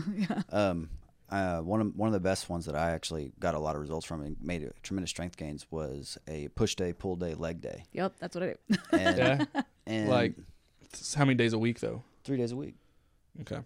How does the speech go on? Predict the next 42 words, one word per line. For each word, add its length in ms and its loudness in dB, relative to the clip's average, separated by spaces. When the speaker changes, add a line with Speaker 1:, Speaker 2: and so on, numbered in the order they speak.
Speaker 2:
So 220 -2
three 180 -2
days 240 4
a 60 2
week. 300 2
Speaker 1:
I 160 2
just 180 0
Speaker 2:
Um, 60 -10
Speaker 1:
rotate 320 -8
it. 160 -14
I 100 -10
just 180 -6
keep 100 -12
Speaker 2:
you 100 -4
Speaker 1:
going. 120 0
Speaker 2:
just 100 -2
keep 140 -2
going. 220 0
Speaker 1:
<laughs> 220 -2
Speaker 2:
And 120 6
that's 140 4
fine. 240 2
At, 260 -4
at 120 -2
the 80 -2
time 340 4
when 100 2
I 60 2
was 100 0
in 100 -4
college, 380 0
it 60 -4
was 140 -6
just 180 -12
what 200 -8
the, 120 -10
I 60 -6
had 160 -6
time 280 -8
for. 220 -4
Speaker 3:
Yeah. 140 -2
Speaker 2:
But, 240 2